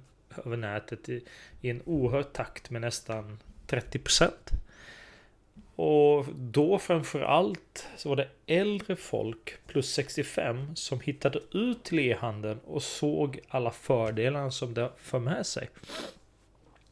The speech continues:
Vi har även hälsoprodukter som kanske föga förvånar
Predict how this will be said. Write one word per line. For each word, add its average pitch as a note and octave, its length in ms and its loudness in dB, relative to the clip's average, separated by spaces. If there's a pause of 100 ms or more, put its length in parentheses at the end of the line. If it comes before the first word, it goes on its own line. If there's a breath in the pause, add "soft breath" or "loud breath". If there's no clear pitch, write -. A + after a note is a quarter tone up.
(540 loud breath)
Vi C3+ 80 4
har C3+ 160 8
även A#2 160 2
hälsoprodukter C3 1080 2 (440 loud breath)
som A#2+ 160 -2
kanske A#2+ 280 2 (160)
föga C3+ 580 8
förvånar C3 600 6